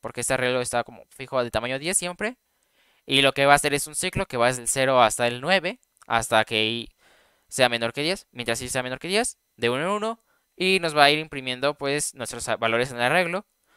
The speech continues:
separados por un espacio, y hasta el final nos imprime un salto de línea. Y eso es lo que ha-, hace el im-, eh, imprimir arreglo,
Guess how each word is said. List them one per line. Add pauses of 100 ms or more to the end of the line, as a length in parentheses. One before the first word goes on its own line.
(120)
separados
por
un
espacio,
y
hasta
el
final
nos
imprime
un
salto
de
línea. (540)
Y
eso
es
lo
que
ha-,
hace
el
im-,
eh,
imprimir
arreglo,